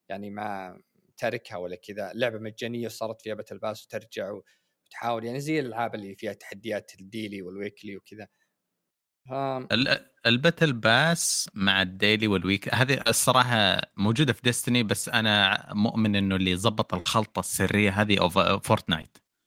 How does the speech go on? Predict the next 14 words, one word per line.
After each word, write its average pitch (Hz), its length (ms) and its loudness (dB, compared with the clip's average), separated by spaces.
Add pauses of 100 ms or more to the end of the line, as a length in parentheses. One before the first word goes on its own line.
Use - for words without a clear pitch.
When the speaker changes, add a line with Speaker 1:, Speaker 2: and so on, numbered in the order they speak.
(140)
Speaker 1:
يب. 127 100 -2
Speaker 2:
والكل 123 260 4
سرقها 92 420 2
منه. 85 320 2
Speaker 1:
صح. - 120 -10 (920)
Speaker 2:
آه، 95 260 4 (340)
مستوى 127 880 4
التهكير 104 960 2 (1120)
الدماغي 98 600 2
اللي 87 200 2
يحصل 98 380 0
لك - 220 -2
لما 85 180 0
تشوفها 104 600 -2